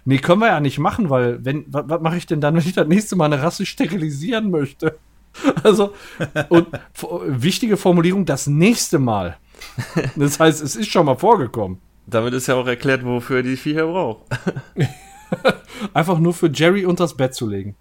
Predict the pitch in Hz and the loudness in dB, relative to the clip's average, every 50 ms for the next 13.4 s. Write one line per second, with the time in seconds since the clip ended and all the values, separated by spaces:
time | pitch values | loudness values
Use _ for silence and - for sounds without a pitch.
0 | _ _ - 104 107 110 104 104 - - 110 - - 110 - - - 104 101 98 | _ _ -6 -4 -2 -2 -2 -4 -4 -6 -6 -6 -6 -8 -8 -6 -6 -6 -6 -6
1 | - 98 90 90 95 _ _ - - - - - - - - - _ _ - - | -6 -10 -10 -10 -12 _ _ -20 -20 -20 -20 -20 -20 -20 -20 -20 _ _ -6 -2
2 | 127 131 135 123 110 107 104 - - 147 147 - 175 - - 202 - - - - | 2 2 2 2 2 0 -2 0 -2 -2 0 0 -2 -2 0 -4 -4 -4 -6 -14
3 | - 117 - - 131 131 131 135 147 147 131 131 139 139 151 147 143 143 123 - | -16 -18 -14 -6 -2 0 0 2 0 -2 -2 -2 0 0 2 2 0 2 2 2
4 | 139 135 131 - - 143 151 165 - - 175 170 170 170 - - - 170 190 - | 2 2 0 0 2 2 2 0 0 2 2 2 2 0 -4 -2 -2 -2 -2 -2
5 | - - _ _ _ _ _ _ _ _ _ _ _ - 147 135 131 131 127 - | -6 -16 _ _ _ _ _ _ _ _ _ _ _ -2 0 2 2 2 0 -2
6 | - 131 127 117 117 117 110 110 117 113 120 117 117 117 113 104 104 117 113 110 | -6 -6 -4 -2 -2 -2 -2 -2 -2 -2 -2 0 0 -2 -2 -4 -4 -6 -6 -6
7 | 104 110 110 104 101 98 98 92 - - _ _ _ _ _ _ - 92 87 85 | -4 -4 -4 -4 -4 -4 -6 -8 -10 -16 _ _ _ _ _ _ -10 -10 -10 -10
8 | - 107 101 95 98 92 95 92 92 - 104 - - 135 120 - - - - 147 | -10 -10 -10 -10 -8 -8 -8 -6 -6 -6 -8 -6 -2 -2 -2 -2 -2 -2 0 2
9 | 127 120 120 120 117 117 113 113 113 113 110 110 110 - - 107 107 - - 120 | 4 4 4 2 2 0 0 0 0 0 0 -2 -4 -4 -6 -10 -10 -8 -8 -8
10 | 123 127 123 127 131 127 _ - - - - - - - - - 156 175 147 110 | -6 -6 -8 -8 -12 -14 _ -20 -20 -20 -20 -20 -20 -10 -2 0 4 4 4 4
11 | 101 - - - 139 139 - 135 151 139 143 143 131 123 - - - 117 117 110 | 2 2 2 2 2 2 2 2 0 4 4 4 4 4 4 2 2 2 0 0
12 | - - 180 196 202 - - 151 127 117 113 110 104 101 95 101 98 95 98 98 | 2 4 4 4 4 2 -2 0 0 0 0 -2 -2 -2 -2 -2 -2 -2 -2 0
13 | 101 104 113 127 151 214 240 | 0 2 2 2 0 -2 -4